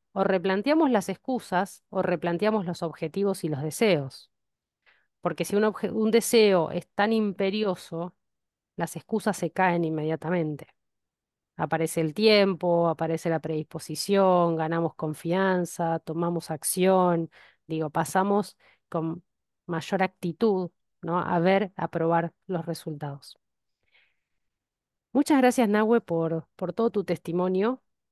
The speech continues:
¿Qué te gustaría dejar, algún mensaje más, algo que no se haya dicho en este podcast para quien te esté escuchando?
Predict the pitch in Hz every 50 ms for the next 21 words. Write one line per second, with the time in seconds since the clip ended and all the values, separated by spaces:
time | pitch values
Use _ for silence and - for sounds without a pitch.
0 | _ _ _ _ _ _ _ _ _ _ _ - 330 - 370 294 214 - - 208
1 | 220 226 226 226 226 220 202 175 175 170 - 208 208 202 196 190 190 202 202 190
2 | 196 202 190 185 180 175 - 208 196 - - 175 175 185 202 208 220 - - -
3 | 202 226 233 220 208 - 185 196 202 - - 190 185 175 - 190 175 170 180 -
4 | - 185 170 170 - - 175 - - 175 175 175 180 - 175 170 - - 165 160
5 | 151 165 156 - 160 - - 185 - - 180 - - 185 196 220 247 311 -